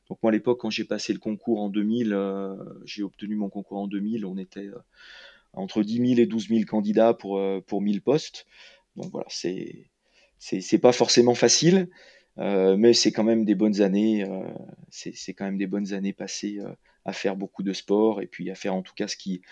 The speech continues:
ce qui me plaisait, euh, ce qui me plaisait, et puis à, à pouvoir aussi, euh, sortir en montagne, euh, euh, faire de l'athlé à côté, euh, faire encore du foot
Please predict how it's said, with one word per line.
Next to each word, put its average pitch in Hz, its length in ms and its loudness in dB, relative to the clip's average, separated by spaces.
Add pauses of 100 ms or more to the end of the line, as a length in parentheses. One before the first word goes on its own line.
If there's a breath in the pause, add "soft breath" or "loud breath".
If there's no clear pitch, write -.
(220 loud breath)
ce - 120 -10
qui - 120 -4
me 104 40 2
plaisait, 110 520 4
euh, 95 340 0
ce - 100 -10
qui - 120 -6
me 95 60 -4
plaisait, 104 480 2
et 95 60 0
puis 95 300 -6
à, 92 200 -8 (360 soft breath)
à 95 80 -8
pouvoir 98 420 -4
aussi, 101 400 -2
euh, 92 340 -2
sortir - 460 -6
en 98 60 0
montagne, 101 680 -2
euh, 95 180 -2 (420 loud breath)
euh, 90 80 -8
faire 101 220 -2
de 101 60 -4
l'athlé 101 400 0
à 95 80 -2
côté, 110 600 -6
euh, 98 360 -8
faire - 320 -4
encore 101 240 -4
du 101 120 -8
foot - 340 -8